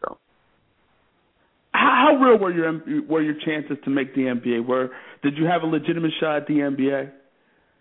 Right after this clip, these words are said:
Speaker 1: Oh man, in my mind, I thought I should have been a lottery pick, but then reality set in. I was like, "Yo, I'm gonna have to figure something else out." Um, I, I, uh, you know, when I graduated from college, I had,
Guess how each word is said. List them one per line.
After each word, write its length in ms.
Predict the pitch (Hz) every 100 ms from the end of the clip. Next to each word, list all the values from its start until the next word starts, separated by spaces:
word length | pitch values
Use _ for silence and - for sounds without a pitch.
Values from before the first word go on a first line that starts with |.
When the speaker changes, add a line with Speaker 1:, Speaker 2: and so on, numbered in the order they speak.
| _ _ _ -
Speaker 1:
Oh 140 | 92
man, 220 | 92 85
in 60 | 78
my 160 | 104 214
mind, 300 | 98 90 87
I 80 |
thought 220 | 110 98 92
I 60 | -
should 80 | 95
have 60 |
been 60 | 85
a 40 |
lottery 380 | 80 117 170 98
pick, 240 | - 90 76
but 140 | 82
then 120 | 95
reality 500 | 82 80 135 147 90 82
set 160 | 90 82
in. 140 | 80
I 80 | 95
was 140 | 117 82
like, 160 | 82 -
"Yo, 340 | 117 123 80 - _ _ -
I'm 60 |
gonna 140 | 123 101
have 80 |
to 240 | - - 127
figure 180 | 95 -
something 220 | 107 92
else 160 | 123 147 90
out." 220 | 78 - -
Um, 360 | 85 80 69 _ _ - - _ -
I, 160 | 104 98
I, 140 | - 107
uh, 340 | 113 92 78 73 - _ _ _
you 120 | 92
know, 120 | 101 92
when 120 | 95
I 80 | 104
graduated 380 | 104 95 90
from 80 | 85
college, 320 | 82 85 82 82
I 120 | 82
had, 120 | 82